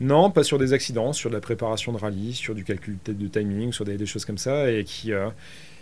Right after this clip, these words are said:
et ben voilà, qui, qui nous ont fichu des, des rallyes en l'air, et, euh, et je, je m'en excuse à nouveau. Bon, ça fait partie de la, la formation aussi, on met deux jeunes, euh, on peut faire des erreurs de pilotage, de copilotage.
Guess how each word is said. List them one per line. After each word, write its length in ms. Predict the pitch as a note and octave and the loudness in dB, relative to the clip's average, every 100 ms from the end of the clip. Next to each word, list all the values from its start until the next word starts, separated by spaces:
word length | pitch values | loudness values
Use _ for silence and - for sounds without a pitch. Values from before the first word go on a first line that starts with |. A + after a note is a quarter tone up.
| - - | -20 -14
et 20 | G2+ | -8
ben 120 | F#2 | -4
voilà, 200 | F#2 C#3+ | -2 -2
qui, 180 | - F2 | -4 -12
qui 140 | - | -8
nous 140 | G2+ F#2+ | -6 -6
ont 40 | |
fichu 280 | E2+ B2 - | -6 -8 -4
des, 160 | A2+ | -2
des 120 | G2+ G2+ | -2 -2
rallyes 240 | G#2 G#2 | -2 -2
en 100 | G2 | 0
l'air, 260 | A2+ C3 G#2+ | 2 0 0
et, 60 | |
euh, 1400 | F#2 F2 F2 E2+ E2+ E2+ F2 F2+ F#2+ F#2+ G2 G#2 F#2 F#2 | -2 -2 -4 -4 -6 -6 -8 -12 -12 -12 -12 -10 -10 -8
et 60 | F2+ | -10
je, 240 | F#2 F#2 | -10 -10
je 120 | F2 | -10
m'en 140 | F#2 F#2+ | -6 -6
excuse 360 | F#2+ - A#2 | -6 -6 -4
à 40 | G#2+ | -2
nouveau. 300 | A2+ C3+ F3 | 0 2 4
Bon, 240 | A#2+ A#2 | 2 0
ça 140 | - | -4
fait 100 | F2+ | -10
partie 240 | F#2+ F2 A2+ | -8 -8 -6
de 60 | |
la, 80 | G#2 | -6
la 80 | G2 | -6
formation 400 | F#2+ G2 G2 A2 | -6 -8 -8 -8
aussi, 200 | G2 C3 | -10 -8
on 60 | C#3 | -6
met 100 | G2 | -4
deux 140 | G2+ | -4
jeunes, 240 | G2 A#2 | -2 -2
euh, 120 | G#2 F#2+ | -2 -4
on 120 | G2 | -6
peut 120 | F2 | -8
faire 120 | - | -10
des 180 | F#2+ F#2+ | -8 -6
erreurs 160 | G#2 G#2+ | -6 -6
de 80 | |
pilotage, 440 | F#2+ G#2 F#2+ G2 B2 | -6 -8 -8 -6 -6
de 60 | |
copilotage. 580 | A2 G2 - F2 A2+ C3+ | -6 -8 -10 -8 -6 -8